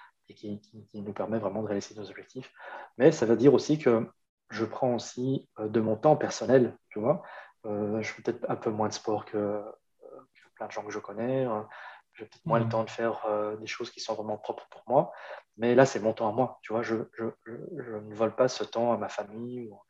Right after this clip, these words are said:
Speaker 1: à mes enfants. Je, c'est des sacrifices que je, que, auxquels je consens, mais, mais sans impacter les, les, les autres dimensions.
Speaker 2: Ok.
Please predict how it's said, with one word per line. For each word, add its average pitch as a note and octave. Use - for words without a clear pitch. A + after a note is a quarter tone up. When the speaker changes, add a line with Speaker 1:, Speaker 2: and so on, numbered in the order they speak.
Speaker 1:
à -
mes G2+
enfants. G#2+
Je, A2+
c'est -
des A2+
sacrifices -
que G#2+
je, G#2
que, A2+
auxquels A2
je A2
consens, A2
mais, G#2
mais G#2
sans A#2+
impacter -
les, G#2+
les, B2+
les A2
autres A2+
dimensions. G#2+
Speaker 2:
Ok. B2+